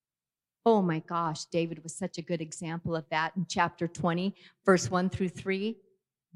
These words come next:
David, what did he do? He initiated, he ran over physically,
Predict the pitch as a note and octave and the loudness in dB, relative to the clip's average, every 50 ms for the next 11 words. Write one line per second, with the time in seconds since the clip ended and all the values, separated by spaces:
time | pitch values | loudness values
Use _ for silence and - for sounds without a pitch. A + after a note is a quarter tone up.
0 | D#3+ - _ - G#3+ G#3+ A3 B3 D4+ F4 E4+ A#3+ E3 F3 D#3 D#3+ D#3+ E3+ A3 A#3+ | -16 -14 _ 4 6 6 8 8 8 8 8 6 4 2 0 0 0 0 0 0
1 | B3+ D4 C#4 - - _ _ _ _ _ _ _ _ _ _ _ _ _ F4 F4+ | 0 -2 -4 -6 -12 _ _ _ _ _ _ _ _ _ _ _ _ _ 4 6
2 | F4 F4 D4 E4 D#4+ - E4 F4+ F#4 D#4+ G#3+ E3 E3+ - - - _ - - - | 8 8 6 6 4 4 0 0 2 2 2 2 0 -4 -14 -20 _ -16 -8 -4
3 | D#4 D#4 D#4 E4 F4 - C4+ B3+ B3 B3 B3 B3+ D4+ E4 - - - D#4+ C#4 A3 | -2 -2 0 -2 -2 0 2 4 4 6 6 6 4 2 0 -2 -2 0 0 0
4 | F#3+ F#3+ G3 G3 G3+ G#3 A3 A#3+ C4+ D#4+ E4+ D4+ C4 C#4+ C#4 B3+ - - - _ | 0 -2 -2 -2 0 2 2 4 4 4 2 2 0 -2 -2 -2 -4 -10 -20 _
5 | _ - C4 B3+ A#3+ A3 G3+ F#3+ G3 A#3 A#3 B3 C4 D4 D4 C#4+ - - B3 A#3+ | _ -4 -2 -2 0 -2 0 4 4 4 6 4 4 4 4 4 4 6 6 8
6 | B3 C4 B3 G#3+ G#3+ G3+ G#3 - - C4 C#4+ C4+ D4 C#4 C4+ - G3 F#3+ F#3 G3 | 8 6 6 4 2 2 0 0 0 0 2 2 2 0 -2 -2 -4 -4 -2 -4
7 | A3 | -4